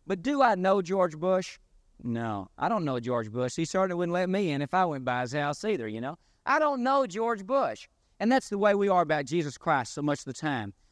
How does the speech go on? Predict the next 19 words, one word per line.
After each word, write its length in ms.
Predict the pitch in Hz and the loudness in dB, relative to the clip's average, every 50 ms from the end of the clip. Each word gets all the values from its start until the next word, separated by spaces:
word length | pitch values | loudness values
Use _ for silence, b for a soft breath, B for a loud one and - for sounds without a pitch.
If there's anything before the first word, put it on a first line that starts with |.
| _ _ | _ _
We 160 | - 226 285 277 | -2 0 2 2
know 160 | 285 262 226 | 2 2 2
a 20 | |
lot 240 | 202 208 214 208 190 | 2 4 4 4 2
about 300 | 170 156 185 196 208 170 | 2 2 2 2 2 2
Jesus 320 | 123 156 151 131 123 - | -2 -4 -4 -4 -6 -10
Christ. 440 | - - 139 123 110 101 104 - - | -6 -2 -2 -2 -2 -2 -8 -10 -6
You 60 | 165 | 0
know, 60 | 180 196 | 2 2
I 80 | 220 | 2
talk 280 | - - 226 254 240 - | 2 2 0 0 0 0
to 60 | - | -6
people 420 | - - 165 151 - 127 113 101 _ _ _ _ _ _ - | -4 -2 -2 -2 -2 -4 -8 -8 _ _ _ _ _ _ -2
about 440 | 160 160 - 202 202 175 - - 151 | -2 0 2 4 4 4 2 0 0
their 120 | 165 175 | 0 0
relationship 600 | 170 165 165 175 196 202 - - 143 - 180 151 | 2 2 2 2 2 2 0 -4 -8 -6 -6 -4
with 120 | - 147 120 | -4 -6 -4
Jesus 340 | 156 180 180 156 165 - - | 0 0 0 0 -2 -10 -6
Christ. 420 | - 208 202 147 110 107 - - | -2 0 0 0 0 -4 -8 -14